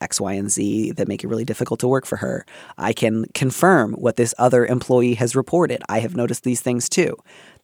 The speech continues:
There's plenty of information that you could probably give them that you know to be true, um, you know that you can prove, and that will probably result in, uh, Hannah being either disciplined or reassigned or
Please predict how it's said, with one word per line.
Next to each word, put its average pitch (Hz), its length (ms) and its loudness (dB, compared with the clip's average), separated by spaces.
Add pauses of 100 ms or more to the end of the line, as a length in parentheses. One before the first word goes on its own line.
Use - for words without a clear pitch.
(120)
There's 139 180 4
plenty 185 460 4
of 135 100 2
information 127 540 0
that - 100 -6
you 123 100 -4
could 123 160 -2
probably 120 440 2
give 143 220 2
them 107 240 0
that 113 220 0
you 120 140 0
know 113 200 2
to 139 80 2
be 147 120 2
true, 110 400 -2 (400)
um, 110 240 0
you 120 120 2
know 117 160 4
that 123 120 4
you 131 120 2
can 113 200 -2
prove, 113 500 4 (320)
and 117 160 2
that - 160 -6
will 120 140 2
probably 117 580 4
result 110 640 2
in, 101 400 -2 (120)
uh, 90 280 0 (100)
Hannah 107 540 0 (160)
being 110 260 4
either 113 260 2
disciplined 110 720 -2
or 113 160 4
reassigned 107 560 2
or 101 260 -2